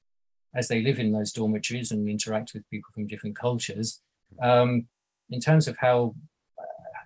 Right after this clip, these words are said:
I'm not sure we've done any studies specifically <laughs> on that. Um, so it's, again, I wouldn't like to make any claims for it, but, um, but you do notice sometimes in class,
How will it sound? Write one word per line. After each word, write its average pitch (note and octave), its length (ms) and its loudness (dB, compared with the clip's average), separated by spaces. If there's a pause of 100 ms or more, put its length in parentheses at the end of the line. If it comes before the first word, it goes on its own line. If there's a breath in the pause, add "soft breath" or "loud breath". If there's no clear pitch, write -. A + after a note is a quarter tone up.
(280)
I'm B2+ 100 0
not D#3 140 6
sure D#3+ 200 6
we've C#3 240 2 (100)
done B2+ 180 2
any B2 300 -2 (640)
studies C3 480 -2
specifically - 760 -2
<laughs> - 20 -8
on B2 200 4 (120)
that. - 260 4 (380 loud breath)
Um, C#3+ 180 6
so C#3 160 8
it's, C#3+ 180 6
again, C#3 460 2
I C#3 100 4
wouldn't C#3 260 2
like B2 180 0
to - 60 -12 (100)
make A#2+ 220 -2
any A#2 160 2
claims B2 500 -2
for G#2 300 -4
it, A2+ 200 -4
but, A#2+ 180 0 (200)
um, C3 400 -2 (1120)
but D#3+ 220 6
you E3 140 6
do F#3 280 2
notice C#3+ 480 0
sometimes A2+ 500 0
in A2+ 80 -4
class, - 220 -8